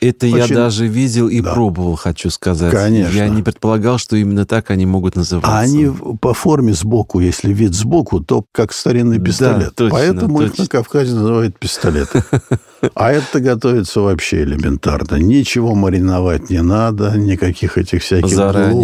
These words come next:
Speaker 2: глупостей
Speaker 1: да?
Speaker 2: с винами, с уксусами, с травами. Нет, это себе. Нет, просто хороший барашек,
Speaker 1: Мгм.
Speaker 2: кореечка.
Speaker 1: Мгм.
Speaker 2: И перед тем, как кладешь на решетку, посыпал крупной солью и положил.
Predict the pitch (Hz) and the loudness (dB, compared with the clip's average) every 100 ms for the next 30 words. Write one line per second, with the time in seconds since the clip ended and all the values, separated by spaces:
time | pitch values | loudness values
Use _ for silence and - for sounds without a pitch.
0 | 92 92 95 107 113 110 98 101 101 101 | 0 0 0 0 -2 -2 0 0 0 0
1 | 92 - - - - - 151 - 98 - | -2 -6 -14 -12 -8 -2 -2 0 -2 0
2 | 101 98 98 - 85 85 90 87 92 92 | 0 2 0 -2 -2 0 0 0 2 2
3 | 90 73 82 80 80 - 87 101 - 131 | 0 0 -2 -2 -4 -6 -6 -4 0 0
4 | 123 - _ _ - - 175 147 - 143 | 0 -4 _ _ -4 0 2 0 -2 -2
5 | 143 _ - - 98 95 - 78 78 - | -4 _ -6 -2 2 0 0 -4 -4 -8
6 | - - 78 90 123 226 - - _ - | -10 -2 0 0 0 -2 -2 -18 _ -2
7 | 98 90 98 107 - - 87 117 143 - | 0 2 0 -2 -6 -2 2 4 2 -2
8 | - - _ - 92 87 98 107 104 107 | -10 -20 _ -2 0 2 0 0 -2 2
9 | 131 131 139 127 110 - 117 110 107 107 | 2 2 2 0 0 0 2 2 2 -2
10 | - 101 107 - 143 - - 85 95 - | 0 0 0 0 0 0 -4 -2 -2 0
11 | 107 87 87 - 101 87 101 92 - 135 | -2 0 -2 0 0 0 -2 -2 0 0
12 | 104 87 - 95 - 87 73 71 64 | 2 0 0 -2 0 0 0 -2 -4